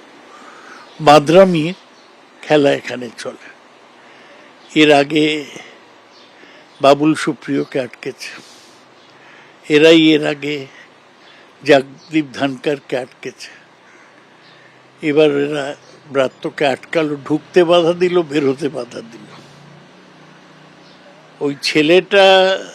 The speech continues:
দুর্ভাগ্যজনকভাবে যদি আহত না হয়ে যেত, তাহলে তো বিশ্ববিদ্যালয়ের কোনো ছাত্রের সিম্প্যাথি দেখাবার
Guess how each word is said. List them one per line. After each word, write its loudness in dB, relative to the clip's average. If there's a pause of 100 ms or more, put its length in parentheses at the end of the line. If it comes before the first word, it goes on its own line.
(640)
দুর্ভাগ্যজনকভাবে -2
যদি -2
আহত -8
না -8
হয়ে -4
যেত, -12 (1800)
তাহলে 0 (100)
তো -4 (2500)
বিশ্ববিদ্যালয়ের 0
কোনো -4
ছাত্রের -2
সিম্প্যাথি -6
দেখাবার -4